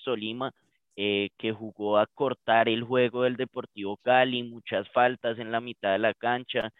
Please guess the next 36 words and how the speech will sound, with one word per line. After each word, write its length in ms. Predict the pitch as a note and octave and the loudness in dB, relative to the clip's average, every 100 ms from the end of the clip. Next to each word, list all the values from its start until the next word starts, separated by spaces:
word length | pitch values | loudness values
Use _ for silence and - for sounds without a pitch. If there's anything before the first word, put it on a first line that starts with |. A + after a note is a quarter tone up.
| _ _ | _ _
cinco 440 | D3+ D#3+ D#3 D#3+ | -6 -6 -2 -2
tarjetas 580 | - C#3 C3 A#2+ - A2+ | 0 2 2 0 -2 -2
amarillas 640 | C3 C3 A2 A2+ A2 A#2+ - | -2 -2 -4 -4 -2 -4 -2
para 200 | A#2 A#2+ | -2 -2
los 180 | B2 C3 | -2 -6
jugadores 480 | B2 B2+ G#2+ G#2+ | -4 -2 -2 -2
del 180 | G#2 A#2+ | -6 -6
cuadro 340 | - G#2 G2+ G2 | -2 0 0 -2
pijao, 520 | - A2+ G#2+ G#2+ G#2+ - _ _ _ | -8 -4 0 0 0 -6 _ _ _
que, 340 | - B2 A#2+ G#2 - | 0 2 2 0 -4
pues, 180 | A2+ - - | -6 -6 -10
fueron 320 | - G#2 G#2 A2 | -2 0 0 2
bastante 680 | B2 - G#2+ G#2+ G#2 A2 | 2 0 0 0 -2 -6
fuertes 540 | G#2+ A#2+ A#2 - A#2 A2 | -2 0 0 -2 0 2
a 100 | A2+ | 2
diferentes 680 | A#2+ A#2 A2 G2 - G2 | 0 -2 -4 -8 -10 -8
entradas, 560 | A#2 G2+ G2+ G#2+ C3+ D3+ _ - - _ - | -8 -6 0 4 2 0 _ -20 -20 _ -2
eh, 200 | B2 A#2+ | 2 2
lo 220 | A#2+ C3 | 2 0
que 180 | - B2+ | 0 0
generó, 420 | B2+ B2 A#2 A2 | 0 -2 -2 -2
pues, 220 | - B2+ - | -2 -6 -6
que 80 | C#3+ | -2
el 80 | C#3 | 0
Deportivo 560 | D3+ D3 C3+ A2 A2+ | 0 -2 -8 -6 -8
Cali 320 | - B2 B2+ | -2 -2 -2
no 200 | C3 C3+ | -8 -10
pueda 520 | - C#3 C#3+ C#3+ D3 D3 | -8 -2 4 4 4 2
desplegarse 1040 | D3 D#3+ D3+ - C#3 D3+ D3+ C#3+ - E3 - _ | -2 -4 -4 -2 2 6 6 4 -2 -6 -6 _
y 200 | C#3 C#3+ | -2 0
en 140 | C#3+ | 0
una 300 | C#3+ D3+ D3+ C#3+ | -4 -4 -6 -6
simple 340 | F3 E3 D#3+ | -10 -4 -2
ocasión 540 | D#3+ E3 D3 B2+ A#2 | 0 0 0 -2 -6
de 100 | A2+ | -4
gol, 300 | B2 C3 C#3+ | -2 -2 -2